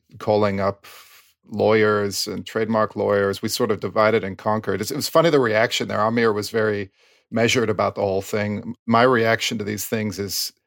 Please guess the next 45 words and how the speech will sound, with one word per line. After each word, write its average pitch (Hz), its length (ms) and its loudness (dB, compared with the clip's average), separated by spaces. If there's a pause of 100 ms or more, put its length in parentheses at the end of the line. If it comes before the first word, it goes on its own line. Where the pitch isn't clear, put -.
(240)
I'm 120 180 4
the 123 80 4
sort 120 200 0
of 104 100 -6
count 117 200 0
to 113 80 -6
six - 400 -4 (120)
kind 113 180 0
of 110 100 -2
person 120 400 2
where 107 360 2
I 107 120 0
freeze 113 400 -2
for 120 260 2 (140)
a 117 80 2
little 117 200 4
bit 131 280 2 (260)
<laughs> - 140 -2
and 120 340 0
contemplate. 135 680 -2 (520)
I 107 100 -2
get - 200 -2
quiet. 110 440 0 (500)
Sam 139 360 4
jumps 131 300 2
into 117 220 0
action, 117 420 2
and 117 80 2
I 113 80 2
think 117 140 -2
Fraser's 110 420 0
more 110 160 2
of 95 60 2
a 101 60 0
jump 104 260 -2
into 98 140 0
action 98 460 -2 (360)
kind 104 200 -2
of 92 80 -4
person. 101 440 0
So 117 220 2
we 110 120 0
had 104 180 0
these 107 280 -4
three 110 500 -2